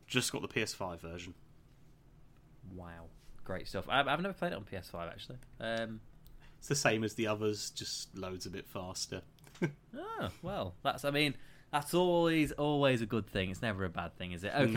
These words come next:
Speaker 1: No.
Speaker 2: right.
Speaker 1: <laughs>
Speaker 2: Um, what I'm gonna do is I'm just gonna load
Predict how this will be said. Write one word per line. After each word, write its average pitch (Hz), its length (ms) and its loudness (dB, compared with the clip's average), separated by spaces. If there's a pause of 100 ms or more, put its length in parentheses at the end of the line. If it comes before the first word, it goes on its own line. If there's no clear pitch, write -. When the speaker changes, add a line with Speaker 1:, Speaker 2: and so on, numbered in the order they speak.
(120)
Speaker 1:
No. - 100 -4
Speaker 2:
right. 120 200 4 (320)
Speaker 1:
<laughs> 143 140 4
Speaker 2:
Um, 127 500 4
what 131 140 -2
I'm 127 100 -4
gonna 120 160 -2
do 98 360 0 (200)
is 98 520 -2 (360)
I'm 101 80 -10
just 92 140 -10
gonna 101 220 -6
load 120 400 -2